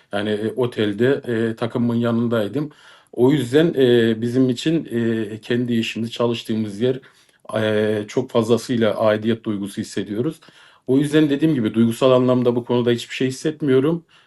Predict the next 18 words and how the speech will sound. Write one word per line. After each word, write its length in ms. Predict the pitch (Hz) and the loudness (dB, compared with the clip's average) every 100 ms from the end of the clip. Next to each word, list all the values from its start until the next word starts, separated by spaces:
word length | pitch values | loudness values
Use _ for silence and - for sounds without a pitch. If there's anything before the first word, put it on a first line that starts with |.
| - | -4
E, 180 | 110 107 | -2 2
benim 220 | 123 127 | 2 2
için 200 | 120 120 | 0 2
Mardinspor'da, 1000 | 117 120 113 113 - 117 110 110 107 110 | 4 2 2 -4 -6 -6 -4 -2 -2 -4
e, 40 | 104 | -8
çalıştığım 500 | - 113 113 - _ _ _ _ _ - | -4 -4 -4 -8 _ _ _ _ _ -2
dönem 280 | 113 123 | 2 2
önemlidir. 640 | 110 107 104 104 123 180 127 | 2 0 -2 -2 0 0 0
E, 420 | 110 107 101 101 | 0 0 -4 -6
o 200 | - 127 | 0 2
yüzden 280 | 113 113 113 | 2 -2 -2
Mardinspor'un 640 | 123 117 107 - - 113 | 0 0 -2 -8 -6 -2
başarısı 540 | 113 110 107 101 165 160 _ _ | -2 -2 -4 -4 -6 -6 _ _
benim 180 | 120 110 | -4 -2
için 200 | 110 123 | -2 -2
her 80 | 117 | -2
şeyden 320 | - 110 120 | -2 -2 0
önemliydi. 640 | 113 113 107 104 98 151 | 2 0 0 -2 -6 -8